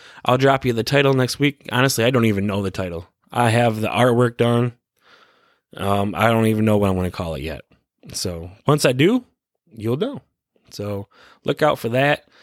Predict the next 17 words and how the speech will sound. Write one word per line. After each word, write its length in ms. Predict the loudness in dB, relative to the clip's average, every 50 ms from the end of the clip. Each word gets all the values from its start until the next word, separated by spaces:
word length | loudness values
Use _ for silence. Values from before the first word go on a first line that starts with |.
| _ _ _
Last 280 | 0 2 2 2 2
episode, 460 | 2 2 2 0 0 2 4 4 4 2
I 120 | 2 2
mentioned 520 | 2 2 2 2 2 0 0 0 0 0
a 120 | -2 -2 -2
Super 320 | 0 0 0 -2 -2 -2
Bowl 240 | 0 4 4 4 4
giveaway 640 | 2 2 2 2 4 4 4 4 4 2 0 0 0
at 180 | -2 -4 -4
the 140 | -2 -2 -2
end, 340 | 0 0 -2 -2 -4 -10 -14 -18 _ -10
and 140 | -6 -4 -2
I'm 60 | 0
gonna 140 | 0 0 2
do 120 | 0 0
the 80 | -2 -2
same. 360 | -4 -4 -4 -4 -4 -8